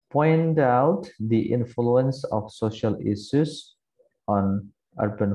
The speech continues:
folk music. Nah, ini malah tidak dibahas di teks ini ya kan. Eh, point out the influence, pengaruh social issues pada urban folk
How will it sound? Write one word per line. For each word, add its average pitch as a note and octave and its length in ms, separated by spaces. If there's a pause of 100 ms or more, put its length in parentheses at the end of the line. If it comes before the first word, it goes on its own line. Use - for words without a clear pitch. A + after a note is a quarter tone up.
folk G2 240
music. F#2 480
Nah, F#2 160
ini G2 240
malah A#2+ 560 (400)
tidak G#2 560 (160)
dibahas G#2+ 720
di G2 80
teks - 320
ini F2+ 320
ya - 80
kan. A#2+ 240 (1400)
Eh, G#2 360 (120)
point A#2+ 320
out D3+ 320
the A2+ 160
influence, A2+ 800
pengaruh A#2+ 640 (320)
social - 580
issues - 720
pada A#2 560 (320)
urban G#2 320
folk G#2 240